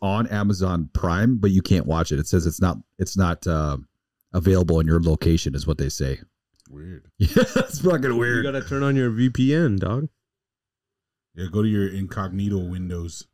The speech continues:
Speaker 3: Yeah.
Speaker 1: Maybe. Um, but yeah, so it's Missing four one one, The Hunted, and Missing four one one.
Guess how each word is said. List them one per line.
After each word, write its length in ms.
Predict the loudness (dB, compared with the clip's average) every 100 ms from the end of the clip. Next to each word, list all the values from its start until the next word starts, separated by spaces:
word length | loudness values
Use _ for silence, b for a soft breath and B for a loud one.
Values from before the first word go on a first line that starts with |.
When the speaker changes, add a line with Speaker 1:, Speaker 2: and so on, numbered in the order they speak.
| _ -8
Speaker 3:
Yeah. 240 | -2 -2 -4 _ _ _ -2
Speaker 1:
Maybe. 400 | 2 4 2 0 -4 -4
Um, 480 | -2 -2 -4 -6 -6 0
but 120 | 2
yeah, 200 | 2 0
so 200 | 0 0
it's 140 | 2
Missing 300 | 0 0 0
four 200 | 0 2
one 180 | 2 2
one, 200 | 2 2
The 80 | 2
Hunted, 340 | 2 2 2
and 220 | 4 6 6
Missing 260 | 4 2
four 220 | 2 4
one 160 | 6 6
one. 300 | 4 4